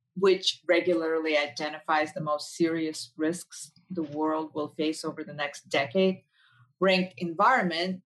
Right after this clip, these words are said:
in their top five risks. So I would say that that's pretty remarkable progression over the last fifty years. Has this growing consensus around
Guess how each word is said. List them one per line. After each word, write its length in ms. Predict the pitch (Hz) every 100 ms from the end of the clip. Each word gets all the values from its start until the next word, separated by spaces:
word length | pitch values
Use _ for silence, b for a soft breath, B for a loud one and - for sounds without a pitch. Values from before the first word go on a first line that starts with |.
| _ _
in 140 | 190 175
their 180 | 165
top 380 | 165 175 165 -
five 240 | 156 147 147
risks. 560 | 143 123 - - - _ _ _ _ _
So 520 | - 208 185 185 185 _ _ _ _ 214
I 80 |
would 140 | 262 277
say 160 | 330
that 180 | 196 185
that's 220 | 190 190
pretty 300 | - 226 196
remarkable 760 | 175 160 151 156 175 185 196 196
progression 680 | 190 165 156 143 - 226 214
over 280 | 185 165
the 380 | 165 160 151 143 -
last 320 | 165 160 160 -
fifty 320 | 185 180 165
years. 540 | 143 151 175 233 - - B B B B B - -
Has 180 | 208 190
this 360 | 294 339 - 202
growing 540 | 196 202 214 247 214
consensus 800 | 208 170 - 156 165 185 226 220
around 540 | 196 175 165 165 160